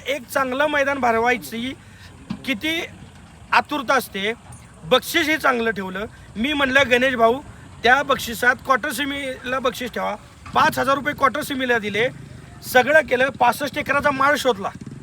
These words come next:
मैदान चांगलं बनवलं, पंधरा फूट रुंदीच्या फाट्या बनवल्या, आठशे, साडेआठशे फूट पल्ला ठेवला आणि ड्रोनच्या माध्यमातून किंवा सगळ्या माध्यमातून तुम्हाला दाखवलं गेलं. पण त्याहीपेक्षा महत्त्वाचं,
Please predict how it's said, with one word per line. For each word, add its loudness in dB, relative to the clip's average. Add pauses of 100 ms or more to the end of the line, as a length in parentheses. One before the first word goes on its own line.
(600)
मैदान 6
चांगलं 2
बनवलं, -2 (500)
पंधरा 4
फूट 0
रुंदीच्या 0
फाट्या 0
बनवल्या, 2 (280)
आठशे, 0
साडेआठशे 2
फूट -4
पल्ला 2
ठेवला 4 (520)
आणि 2 (240)
ड्रोनच्या 0
माध्यमातून -2
किंवा 2 (220)
सगळ्या 4
माध्यमातून -2
तुम्हाला 0
दाखवलं 4
गेलं. -2 (340)
पण 6 (320)
त्याहीपेक्षा -2
महत्त्वाचं, -4